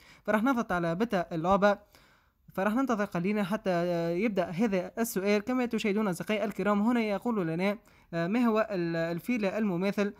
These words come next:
فراح نختار أ أو ب، فراح نضغط على هذه الخانة أ أو ب. فكما تشاهدون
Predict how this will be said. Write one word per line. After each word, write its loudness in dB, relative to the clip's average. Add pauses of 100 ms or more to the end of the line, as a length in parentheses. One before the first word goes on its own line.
(160)
فراح -2
نختار 2
أ 2 (100)
أو 0
ب، 0 (140)
فراح -2
نضغط -2
على -2
هذه -2
الخانة 0 (380)
أ 4
أو 2
ب. 2 (680)
فكما 2
تشاهدون 2